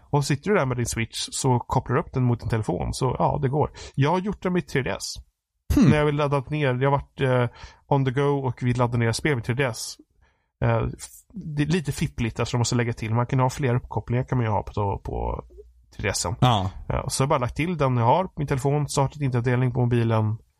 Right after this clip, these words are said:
Speaker 1: och så har den internet.
Speaker 2: Ja.
Speaker 1: Så ja, man skulle kunna spela on the go. Det var faktiskt en sak som jag skulle nämna sen, att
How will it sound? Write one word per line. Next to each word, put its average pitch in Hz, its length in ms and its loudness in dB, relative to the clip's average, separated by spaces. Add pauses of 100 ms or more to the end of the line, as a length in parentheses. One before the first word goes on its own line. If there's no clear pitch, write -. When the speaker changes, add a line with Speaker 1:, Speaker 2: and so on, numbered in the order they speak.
(640)
Speaker 1:
och 139 100 2
så - 120 0
har 113 160 2
den 107 80 -2
internet. 113 240 -8 (280)
Speaker 2:
Ja. 110 340 2 (1000)
Speaker 1:
Så 131 180 2
ja, 117 400 0
man 147 220 2
skulle 135 240 -2
kunna 151 260 0
spela 120 360 0
on 113 120 2
the 117 60 2
go. 120 200 0
Det 110 80 2
var 127 80 -2
faktiskt - 260 -2
en 131 80 0
sak - 260 -2
som 135 60 -6
jag 120 80 0
skulle 123 180 0
nämna 135 300 0
sen, 110 220 -2
att - 200 -6